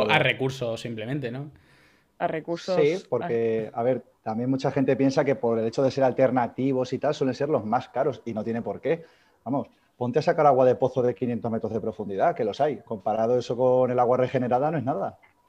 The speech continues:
Speaker 3: Esto es uno de los temas muy interesantes y que
Speaker 2: Bueno.
Speaker 3: Y que efectivamente nos, nos señala
Speaker 2: Ya, ya,
Speaker 3: Alejandro que
Speaker 2: ya
Speaker 3: vamos a
Speaker 2: habla-,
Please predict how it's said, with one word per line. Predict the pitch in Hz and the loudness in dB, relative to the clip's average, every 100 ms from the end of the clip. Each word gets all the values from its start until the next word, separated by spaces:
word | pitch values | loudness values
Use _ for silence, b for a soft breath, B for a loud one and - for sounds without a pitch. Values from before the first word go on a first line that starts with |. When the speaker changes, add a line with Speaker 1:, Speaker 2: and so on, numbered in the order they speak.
| - | -4
Speaker 3:
Esto | 226 226 | -4 0
es | 269 | -2
uno | 247 226 | 2 4
de | 208 | 4
los | 196 | 2
temas | 240 262 285 - | 0 0 -2 -4
muy | 214 214 | 0 2
interesantes | 226 214 196 202 220 220 262 | 2 2 -2 -4 -6 -2 -2
y | 214 | 0
que | 175 170 156 b b b | 2 2 2 b b b
Speaker 2:
Bueno. | 156 143 | -6 -2
Speaker 3:
Y | 185 | 2
que | 180 | 4
efectivamente | 180 175 202 190 196 208 220 | 4 4 6 6 6 6 4
nos, | 196 | 4
nos | 185 151 | 0 -2
señala | 185 180 208 196 | 0 2 4 6
Speaker 2:
Ya, | |
ya, | 156 | 6
Speaker 3:
Alejandro | 160 214 | 6 4
que | |
Speaker 2:
ya | 175 | 4
Speaker 3:
vamos | |
a | |
Speaker 2:
habla-, | 160 | 6